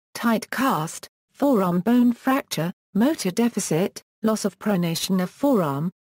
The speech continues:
loss of flexion of radial half of digits and thumb. Sensory deficit, none, at the wrist, common mechanism, wrist laceration,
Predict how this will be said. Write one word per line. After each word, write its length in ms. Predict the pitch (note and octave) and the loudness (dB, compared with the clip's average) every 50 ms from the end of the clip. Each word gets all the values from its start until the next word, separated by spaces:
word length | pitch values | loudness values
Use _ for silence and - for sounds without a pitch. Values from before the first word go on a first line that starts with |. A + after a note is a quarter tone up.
| _ - | _ -2
loss 220 | A3 A3 G#3+ - | -2 0 0 0
of 80 | G#3+ G3 | -4 -6
flexion 460 | - - A3+ A3 - - - - G3 | -4 -2 -2 -2 -2 -2 -2 0 0
of 160 | G3 F3+ F3 | 0 0 0
radial 460 | G3 A3 B3 C4+ A3+ A3 F#3+ F3 F3+ F3+ | 0 2 2 2 2 2 2 0 0 -2
half 320 | F3+ G3+ E3+ E3 D#3+ - | -2 -2 -2 -2 -2 -4
of 100 | F3 - | -4 -2
digits 480 | - B3 A#3 - F#3 D#3 - - - G3+ | 0 0 0 2 0 -2 -2 -4 -2 0
and 180 | G3 G3 - | 0 0 0
thumb. 380 | - A3 G#3+ F3+ D3 C#3 C#3 C#3+ _ _ _ _ _ _ _ _ _ _ _ _ _ - | 0 -2 -2 0 -2 -4 -6 -8 _ _ _ _ _ _ _ _ _ _ _ _ _ -16
Sensory 500 | - - C#4+ D4 D4 C4+ - A3 G3+ G3+ | -6 0 2 2 2 2 2 2 2 2
deficit, 680 | F3+ A#3 A#3+ A#3 - G3 F3 - - E3 E3 - - - _ _ _ - | 2 2 0 0 0 -2 -4 -2 -2 -2 -2 -4 -6 -10 _ _ _ -4
none, 440 | G3 F#3+ E3+ D#3+ D#3+ D#3 D#3 D#3 - _ _ _ - | -2 0 0 0 0 -2 -4 -6 -10 _ _ _ -4
at 140 | A3 G3+ - | -4 -2 -2
the 100 | - E3+ | 0 0
wrist, 540 | E3+ G3 G3 D#3+ D3 D3 - - - - - _ _ _ _ | 0 0 0 0 -2 -6 -10 -12 -14 -16 -18 _ _ _ _
common 380 | - - A#3+ G#3+ F#3+ F#3 F#3+ F#3+ | -4 0 2 2 4 4 2 2
mechanism, 600 | G#3+ G#3 - - F3+ E3+ D#3 - D#3 D3+ F3+ G#3 - _ _ - | 2 0 0 0 0 0 0 0 -2 -2 -2 -2 -4 _ _ -4
wrist 280 | - A3 G3+ - - G#3 | -2 -2 -2 -2 -2 -2
laceration, 840 | G3+ G3+ F#3 - G3+ G3 A3+ C4 C#4+ A#3 - - D#3 D#3 D#3+ F#3 | -2 0 0 0 0 2 2 2 2 0 0 -2 -2 -2 -2 -4